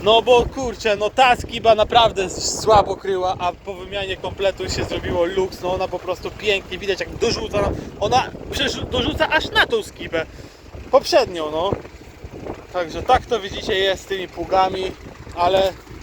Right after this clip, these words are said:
to idzie zrobić, bo teraz jeszcze pięć dokupię i to już powinno grać. No,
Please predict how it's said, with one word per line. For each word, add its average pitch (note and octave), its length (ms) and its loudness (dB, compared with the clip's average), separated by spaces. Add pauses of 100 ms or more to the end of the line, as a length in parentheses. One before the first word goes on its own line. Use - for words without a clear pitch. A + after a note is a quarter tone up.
to F#3+ 260 4
idzie G#3 320 0
zrobić, F#3+ 380 2
bo E3+ 140 -4
teraz - 340 0
jeszcze G3 280 0
pięć G3 400 0
dokupię E3+ 580 -6 (460)
i - 20 -12
to F#3+ 140 2
już F3+ 140 0
powinno E3+ 600 -4 (160)
grać. D3+ 300 -2 (380)
No, G#3+ 240 2